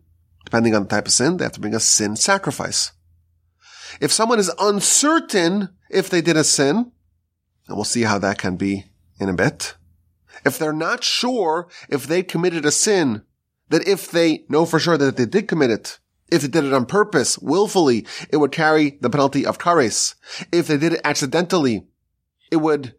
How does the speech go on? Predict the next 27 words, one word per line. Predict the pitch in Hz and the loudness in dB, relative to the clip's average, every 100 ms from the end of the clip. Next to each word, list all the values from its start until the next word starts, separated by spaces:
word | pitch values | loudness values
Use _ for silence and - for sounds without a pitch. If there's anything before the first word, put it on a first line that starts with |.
| - | -12
carry | - 156 160 | -2 2 2
the | 135 | 2
penalty | 151 147 143 | 2 0 2
of | 123 | 0
an | 123 - | 0 -2
ordinary | 156 160 151 139 117 104 - - | 0 2 2 4 2 -2 -8 -6
standard | - - 143 147 135 127 110 - | -4 0 2 2 2 0 0 -2
sin | - 123 | 0 0
sacrifice. | 110 110 107 - 107 156 - - _ _ _ _ _ _ _ - - - | 0 -2 -4 -6 -4 -2 -4 -6 _ _ _ _ _ _ _ -16 -12 -6
That's | 147 190 214 | 0 0 2
if | 214 - _ | -2 -4 _
for | - 175 | -2 -2
sure | - 208 196 | 0 0 2
they | 170 | 2
did | 143 220 | 2 2
it. | 196 196 160 - | 2 0 -2 -2
What | 170 | 2
if | 190 | 2
they're | - 156 | 2 2
not | 175 262 | 4 2
sure | - 185 135 127 | 2 2 4 2
if | 123 127 - - | -2 -4 -8 -6
they | 113 | -4
did | 101 107 | 0 0
it? | 175 - - _ - | -2 -4 -18 _ -2
They're | 127 | 2
uncertain | 139 127 - 269 285 143 101 | 2 4 2 2 2 0 0